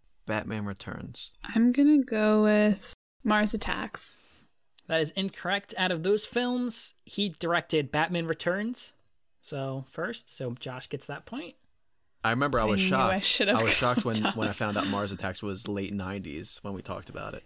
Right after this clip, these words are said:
Speaker 3: Yeah, it was, like, a later one. Um, okay, Michelle. What child star did my brother look like when he was younger?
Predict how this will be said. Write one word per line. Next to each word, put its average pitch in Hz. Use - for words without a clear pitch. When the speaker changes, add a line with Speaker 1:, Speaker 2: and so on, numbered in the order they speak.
Speaker 3:
Yeah, 127
it 123
was, 127
like, 123
a 120
later 117
one. 113
Um, 135
okay, 151
Michelle. 139
What 190
child 175
star 175
did 151
my 139
brother 139
look 147
like 156
when 127
he 135
was 135
younger? 143